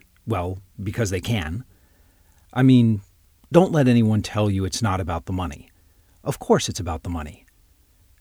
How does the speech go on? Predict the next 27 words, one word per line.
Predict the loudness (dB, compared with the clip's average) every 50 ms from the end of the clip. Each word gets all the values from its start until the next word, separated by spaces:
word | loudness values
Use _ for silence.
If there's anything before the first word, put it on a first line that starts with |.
| _ _ -2
But | 0 0
it | 0 0
has | 0 -2 -2 -2 -4 -4
to | -4 -2
be | 0 0
about | 0 0 0 -2 -2 -2 -6 -8 -8 -4
more | 0 2 4 6 6 6 4 2
than | -2 -6
just | -6 -6 -8 -10 -10 -10
the | -10
money. | -10 -10 -10 -12 -16 _ _ _ _ _ _ _ _ _ _ _ _ _ _ _ _ _ _ _ _ _ _ _ -18
A | -18
founder's | -10 -2 0 2 2 4 2 2 2 2 0 0 0
vision | 2 2 2 2 2 0 0
of | 0 0 -4 -6 -8 -12 -16 -10 -2
"we're | 2 6 6 6 6 6 2 0
all | 2 2 4 4 2 2
going | 2 4 4 6 6 6
to | 4 2
be | 0 -2
rich" | -2 -4 -6 -8 -8 -6 -6 -6 -6 -6 -10 -16 _ _ _ _ _ _ _ _ -20 -20 _ _ _ -2
can | 2 4
result | 4 4 4 4 4 4 4 2
in | 0 0
a | 2
lot | 2 2 0 0 0 -2 -2
of | -2 -2 -4 -6 -10